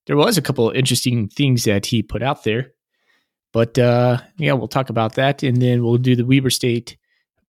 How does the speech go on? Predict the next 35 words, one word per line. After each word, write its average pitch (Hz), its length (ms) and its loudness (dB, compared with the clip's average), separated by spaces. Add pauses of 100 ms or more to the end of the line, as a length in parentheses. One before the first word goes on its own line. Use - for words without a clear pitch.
preview. 143 600 0
We'll 180 100 -12
probably 202 240 -2
mention 120 440 -4
Stetson 120 480 -6
slightly. 160 840 -4 (640)
Like, 113 180 -2
uh, 110 320 -2
it's, 110 300 -2
uh, 98 400 -2 (1700)
well, 135 320 -8 (320)
we 156 440 -8
recapped 156 440 -8
it 135 160 -12
during 127 320 -8
the 98 360 -10 (1160)
instant 151 280 2
reaction 117 440 -4
show, 104 280 -2
so 104 420 -2
we 143 100 0
won't 120 180 0
give 113 240 -2
too - 140 2
much 123 240 -2
on 98 160 -4
that. 98 180 -4
Plus, 135 220 -2
it 107 40 -8
was 98 160 -6
kind - 200 -10
of 104 60 -6
a 92 60 -8
boring 104 360 -8
game. 107 320 -8